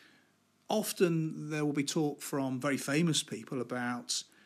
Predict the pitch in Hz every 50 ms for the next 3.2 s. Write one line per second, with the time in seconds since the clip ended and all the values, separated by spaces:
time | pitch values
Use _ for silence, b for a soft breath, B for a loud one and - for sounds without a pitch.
0 | b b b b _ 170 135 123 135 127 135 131 120 123 127 123 - - - 196
1 | 180 143 139 - - - - - - - 131 120 120 123 120 123 120 117 123 123
2 | 131 143 131 135 147 143 139 131 127 - 151 - - 214 214 - - - 156 127
3 | 110 107 104 -